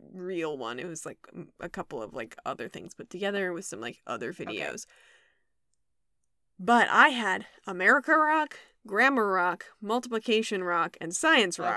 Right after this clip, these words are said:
Speaker 2: Okay. I think the America one is the only
Speaker 1: And
Speaker 2: thing I, the only one I've seen. That's the one with the, uh, what's, is it the Constitution? Or the
Speaker 1: The preamble?
Speaker 2: <sighs> No.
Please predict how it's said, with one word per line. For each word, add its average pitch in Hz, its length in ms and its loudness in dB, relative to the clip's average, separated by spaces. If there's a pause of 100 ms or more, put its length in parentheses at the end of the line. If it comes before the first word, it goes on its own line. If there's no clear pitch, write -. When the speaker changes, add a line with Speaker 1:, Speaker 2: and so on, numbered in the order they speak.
Speaker 2:
Okay. 151 300 -8 (280)
I - 80 -8
think 247 140 -2
the 262 60 -2
America 196 360 0
one 180 140 -2
is 196 80 0
the 185 100 2
only 180 160 0
Speaker 1:
And 175 60 -4
Speaker 2:
thing 156 120 -10
I, 151 260 -10
the 180 120 -10
only 165 220 -10
one 156 120 -10
I've 156 140 -14
seen. - 300 -16
That's 185 180 -4
the 214 60 -8
one 196 100 -4
with 170 140 -8
the, 156 320 -4 (760)
uh, 185 340 2
what's, 170 260 -6
is 185 160 -8
it 196 120 -8
the - 60 -8
Constitution? 214 1000 -8 (960)
Or 190 120 -2
the 180 120 -14 (100)
Speaker 1:
The 202 60 -10
preamble? 190 640 -2 (320)
Speaker 2:
<sighs> - 60 -14 (1120)
No. - 80 -20